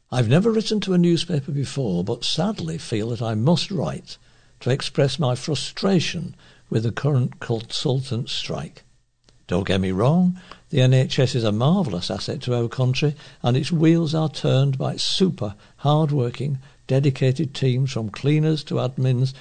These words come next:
from care assistants to consultants. I thank it for all it has done for me. However, many of us are feeling the pinch in current times, and many also work long hours, often without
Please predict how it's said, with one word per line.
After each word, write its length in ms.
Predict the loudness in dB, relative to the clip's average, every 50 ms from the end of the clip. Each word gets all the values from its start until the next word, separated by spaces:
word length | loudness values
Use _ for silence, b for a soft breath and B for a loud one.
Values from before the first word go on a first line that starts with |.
| B B
from 220 | B -2 -2 -2 -2
care 320 | 0 2 2 2 4 4
assistants 560 | 2 0 0 0 -2 -2 0 -2 -2 -2 -4
to 60 | -6 -6
consultants. 920 | -4 -2 -2 -2 -2 -2 -4 -4 -6 -4 -6 -6 -6 -6 -6 -10 -18 b b b b b b b
I 140 | b -4 -4
thank 340 | -2 -2 0 2 2 2 0
it 140 | -4 -6 -4
for 120 | -2 0
all 120 | 2 2 2
it 120 | 0 0
has 140 | 0 -2 -2
done 240 | 0 0 0 0 0
for 160 | -2 -2 -2
me. 200 | -2 0 -2 -2
However, 500 | -4 -2 0 2 2 2 0 -2 -6 -8 -12 -20 _ _ _ _ _ _ _ _ b b b b b b b b b
many 320 | -4 0 4 6 6 8 6
of 80 | 6
us 140 | 4 2 2
are 140 | 0 0 -2
feeling 340 | 0 0 2 2 4 2 2
the 100 | 2 0
pinch 400 | -2 0 2 2 2 2 0 -2
in 140 | -2 -4 -4
current 380 | -2 -2 -2 0 -2 -2 -4
times, 580 | -6 -4 -4 -2 -2 -2 -2 -2 -4 -4 -8 -14 b b b b b b b b b
and 180 | -4 -4 -2 0
many 220 | 0 2 2 4
also 360 | 4 4 2 2 0 0 0 0
work 260 | 0 0 -2 -4 -4
long 260 | -4 -4 -4 -2 -2
hours, 400 | -4 -4 -6 -8 -10 -10 -10 -10 -4
often 500 | -2 -2 -2 -2 -2 -4 -2 -2 -4 -6 B B B B B
without 540 | -4 -2 0 2 2 2 2 0 -6 -16